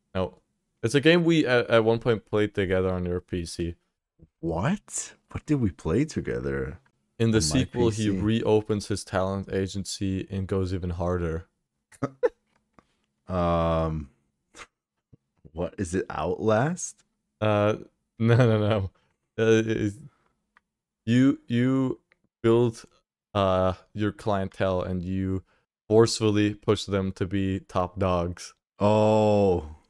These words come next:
Speaker 2: yeah, yeah, yeah. Mortal Kombat.
Speaker 1: What?
Speaker 2: No?
Speaker 1: <laughs> Oh, it's, it's, it's the same universe as something we just discussed in news.
Speaker 2: I forgot that already. <laughs> What are we talking
Speaker 1: You want to,
Speaker 2: about?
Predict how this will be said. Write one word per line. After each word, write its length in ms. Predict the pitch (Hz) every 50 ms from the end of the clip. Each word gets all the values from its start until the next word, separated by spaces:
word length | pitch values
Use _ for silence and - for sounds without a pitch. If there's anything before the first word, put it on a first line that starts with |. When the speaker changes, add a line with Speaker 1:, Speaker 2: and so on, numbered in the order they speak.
| _ - -
Speaker 2:
yeah, 240 | - 95 92 90 90
yeah, 180 | 90 90 90
yeah. 260 | 87 90 90 87 85 82
Mortal 520 | 82 85 90 92 95 98 90 - 101 95
Kombat. 600 | - - 92 85 87 90 85 90 82 80 80 78 - _ _ _ - _ _ _ _ _ _ _ _ _
Speaker 1:
What? 460 | - 139 160 - 440 - - - - - _ _ _ _ _ _ _ -
Speaker 2:
No? 540 | 107 113 127 147 185 220 226 - 247 - -
Speaker 1:
<laughs> 40 | _ _ _ _ _ _ _ _ - - 156 120 175
Oh, 320 | 160 131 147 143 143 151
it's, 460 | - 143 156 151 131 - - - - - _ - - -
it's, 340 | 135 139 127 - - - - - _ _
it's 220 | - 139 127 - -
the 140 | - 139 123
same 260 | - 156 151 151 143
universe 460 | 135 135 135 135 131 127 131 127 -
as 260 | 131 117 120 120 117 -
something 320 | - 123 113 - 123 120
we 120 | 117 113 110
just 240 | 113 113 110 - -
discussed 460 | 117 107 - - 110 107 101 - -
in 200 | 117 110 101 98
news. 520 | 101 104 107 101 98 98 95 - - - _ _ _ _ _ _ _ _ _
Speaker 2:
I 120 | - 85
forgot 420 | 82 - 95 76 85 82 82 80 -
that 160 | 87 82 76
already. 480 | 78 80 80 80 87 107 101 101 - - - _ _ _ _
<laughs> 140 | 440 453 - - - - _ 254 240 - - - - _ - - 508 - - - _ _ _ _ _ _ _ - - _ - - - - 131 - - _
What 160 | - 160 151
are 120 | 226 214 165
we 100 | 165 165
talking 300 | 165 - - - - 147
Speaker 1:
You 60 | 143
want 180 | 139 131 131 127
to, 60 | 135
Speaker 2:
about? 360 | 131 170 175 190 220 262 -